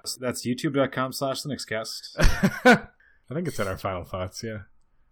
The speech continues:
Speaker 2: And I still think I'm going to commit to that. Whether or not I do, time will tell. Either I'm going to eat some crow on air, or you'll, you'll see the footage, one or the other. And I am, I'm in.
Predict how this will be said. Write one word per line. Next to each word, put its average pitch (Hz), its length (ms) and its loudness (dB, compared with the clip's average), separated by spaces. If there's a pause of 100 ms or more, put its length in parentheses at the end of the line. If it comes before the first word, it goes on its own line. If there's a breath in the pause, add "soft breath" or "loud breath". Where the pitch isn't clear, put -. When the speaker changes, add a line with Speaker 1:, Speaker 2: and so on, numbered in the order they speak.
Speaker 2:
And 117 140 -4
I 123 120 4
still 156 260 4
think 147 200 0
I'm 131 140 6
going 123 220 2
to 117 40 -2
commit 117 300 -4
to 113 120 -4
that. 98 220 -4
Whether 110 300 -2
or 127 60 0
not 127 180 0
I 123 60 0
do, 139 260 -4 (160)
time 135 240 0
will 127 160 0
tell. 131 460 0 (260)
Either 113 320 0
I'm 110 160 -2
going 120 220 0
to 117 80 -2
eat 123 180 -2
some 120 220 -2
crow 127 320 0
on 120 180 0
air, 135 300 -2
or 120 480 2
you'll, 107 340 -4 (160)
you'll 107 160 -4
see - 180 -6
the 104 120 -6
footage, 123 480 -8
one 107 160 -8
or 107 60 -10
the 113 120 -8
other. 117 160 -10 (420 loud breath)
And 113 400 0
I 117 180 0
am, 104 300 -2
I'm 117 220 -4
in. 92 220 -8